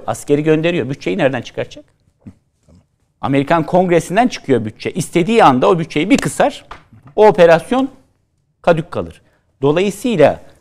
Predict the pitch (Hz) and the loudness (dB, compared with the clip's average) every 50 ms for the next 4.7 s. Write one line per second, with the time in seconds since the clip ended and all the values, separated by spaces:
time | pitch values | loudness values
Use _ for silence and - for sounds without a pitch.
0 | _ _ _ _ _ _ - 147 170 214 226 - 214 190 190 202 202 - 180 160 | _ _ _ _ _ _ -4 -2 -2 -2 -2 -2 -2 -2 -2 -2 -4 -4 -4 -6
1 | 139 - 143 143 143 147 143 147 - - 131 101 107 - - 139 139 135 156 160 | -4 -4 -4 -2 2 2 2 2 0 -4 -8 -8 -8 -6 -6 -6 -4 -2 -2 -4
2 | 156 - - 156 156 165 165 - - 139 139 131 131 131 113 104 95 113 131 156 | -4 -4 -4 -4 -2 -2 -2 -2 -4 -6 -4 -4 -4 -4 -4 -6 -6 -6 -8 -8
3 | - - 185 190 220 226 214 185 190 170 139 151 175 214 208 - 185 135 110 - | -6 -4 -4 -2 -2 -2 -2 -2 -4 -8 -6 -6 -6 -6 -6 -4 -4 -6 -6 -6
4 | - - - - 113 101 95 90 87 82 82 78 71 _ | -10 -18 -14 -10 -8 -8 -8 -8 -10 -14 -16 -20 -20 _